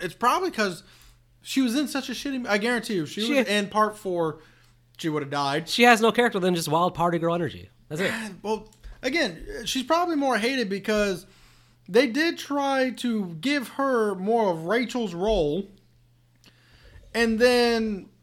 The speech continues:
Speaker 1: because she's, has no real connection to the situation of the previous movie, she has no reason to actually stay with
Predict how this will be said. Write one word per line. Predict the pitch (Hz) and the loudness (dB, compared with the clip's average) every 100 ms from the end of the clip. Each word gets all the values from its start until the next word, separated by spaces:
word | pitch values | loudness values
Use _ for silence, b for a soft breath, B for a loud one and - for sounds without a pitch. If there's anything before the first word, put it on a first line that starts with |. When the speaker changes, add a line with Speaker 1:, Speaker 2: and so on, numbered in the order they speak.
| 170 | -6
Speaker 1:
because | 202 208 254 226 | -4 2 2 2
she's, | - 226 254 269 247 202 175 - 175 175 | -2 -2 0 0 0 -4 -10 -16 -10 -2
has | 202 190 | 0 0
no | 202 208 | 0 0
real | 196 185 | 0 -2
connection | 196 180 180 175 | -2 -2 -4 -6
to | 160 | -8
the | 156 | -8
situation | 135 202 170 170 165 | -6 -6 -2 -4 -2
of | 151 | -8
the | 143 | -8
previous | - 220 185 160 | -6 -4 -4 -4
movie, | 220 277 196 196 202 B B | -4 -2 -2 -2 -6 B B
she | - 269 | -4 -2
has | 240 | 0
no | 233 220 | 0 -2
reason | 214 269 226 196 190 | -2 -2 -2 -4 -4
to | 180 170 | -4 0
actually | 185 180 - 175 | 0 0 -4 -4
stay | - - 196 196 180 | -6 0 2 2 0
with | 165 165 165 156 151 - | -2 0 0 0 -4 -10